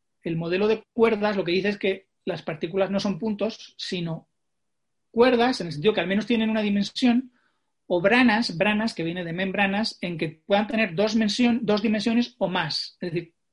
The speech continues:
básicamente, que no sean puntos, que tengan extensión, que tengan dimensiones en nuestras dimensiones normales o en estas otras dimensiones, digamos, reducidas o no, o no desarrolladas.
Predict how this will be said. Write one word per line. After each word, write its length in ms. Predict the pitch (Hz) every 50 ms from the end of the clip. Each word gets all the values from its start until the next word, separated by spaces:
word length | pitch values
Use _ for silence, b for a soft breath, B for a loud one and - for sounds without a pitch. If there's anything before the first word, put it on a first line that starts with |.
| _ _ -
básicamente, 480 | - 240 233 226 196 185 175 185 185 -
que 100 | - 196
no 60 | 208
sean 160 | 202 208 170
puntos, 400 | 165 165 147 151 - - - _ _ _
que 100 | - 165
tengan 260 | 156 - 190 202 208 202
extensión, 580 | 202 202 - - 175 160 - 196 190 170 156
que 100 | 156 156
tengan 600 | 147 175 175 180 185 185 180 180 175 170 165 160 b b b b b b b b b b _ _
dimensiones 920 | - 160 147 - 175 175 170 160 - 202 214 220 214 240 247 - - - _ _ - - -
en 160 | - 214 180 175
nuestras 300 | 180 156 - 175 170 151
dimensiones 480 | 170 170 165 156 - 220 226 247 226
normales 600 | 226 226 208 202 202 208 214 220 233 254 240 - -
o 100 | 208 170
en 80 | 170 180
estas 320 | 196 196 - 190 180 -
otras 240 | 196 190 190 180 160
dimensiones, 580 | 185 175 170 165 - - 185 180 180 175 165
digamos, 600 | 160 165 165 175 175 170 170 160 - - - - b b b b b b b b _ _ _ _ _ _
reducidas 720 | - 160 156 170 175 165 156 151 - 196 196 185 175 165 -
o 40 | 170
no, 300 | 165 170 170 170 165 160
o 280 | 165 190 - 185 170
no 300 | 160 165 170 170 165 165
desarrolladas. 800 | 165 165 160 - 170 160 160 160 165 165 165 156 165 - - _